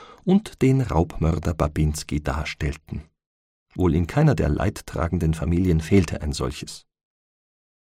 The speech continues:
Gewöhnlich aber standen sie in den Läden unter Glasstürzen, und über nichts konnte sich Babinski so empören, als wenn er eines derartigen Wachsbildes ansichtig wurde.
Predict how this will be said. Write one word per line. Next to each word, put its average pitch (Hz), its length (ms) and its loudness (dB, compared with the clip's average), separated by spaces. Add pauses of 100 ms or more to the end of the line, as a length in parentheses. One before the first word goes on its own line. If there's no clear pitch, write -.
(300)
Gewöhnlich 117 580 4
aber 143 140 2
standen - 400 0
sie - 160 2
in 123 100 2
den 107 140 2
Läden 92 320 2
unter - 200 0
Glasstürzen, - 920 -2 (640)
und 113 120 2
über 143 180 8
nichts - 380 2
konnte 160 260 2
sich 147 180 2
Babinski 123 480 2
so 127 260 4
empören, 147 680 4 (300)
als 104 220 0
wenn 120 160 6
er - 240 2
eines 101 260 2
derartigen 98 680 2
Wachsbildes - 720 0
ansichtig 76 720 -2
wurde. 65 340 -8